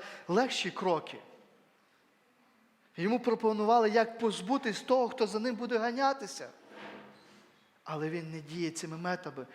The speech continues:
Він очікує від Бога. Він очікує. Те, що сказав Бог, те відбудеться. Він це повірив. Апостол Павло повірив, що Божого Слова достатньо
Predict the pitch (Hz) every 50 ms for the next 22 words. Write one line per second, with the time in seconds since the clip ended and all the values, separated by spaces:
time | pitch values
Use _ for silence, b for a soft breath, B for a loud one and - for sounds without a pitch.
0 | B B B - 160 190 185 185 190 180 165 160 - - - 214 214 208 - -
1 | 190 175 170 180 170 165 - - 202 196 190 175 151 127 120 - - - - -
2 | B B B B B B B B 165 185 190 180 - - 170 165 - - - 220
3 | 208 - - 175 156 143 120 120 - - - - _ _ _ _ _ _ _ _
4 | b b b b b b b - 214 214 214 - - 202 - - - 190 - 208
5 | 208 202 190 165 160 196 208 226 240 233 - - - - - 202 196 208 214 196
6 | 175 175 233 247 196 214 - - 175 B B B B - 170 196 262 269 240 -
7 | - 240 220 - 269 233 214 240 254 269 262 220 170 139 131 - B B B B
8 | B 208 190 - - 269 277 269 277 - 277 240 - - 226 220 214 226 240 226
9 | 247 277 277 277 277 262 233 226 226 226 208 180 143 127 113 - - - B B
10 | B B B B B B B B - - 240 190 165 165 233 277 262 214 214 220
11 | 214 214 220 - 277 269 254 240 214 165 160 196 202 190 - - - - 262 285
12 | 302 294 294 240 196 151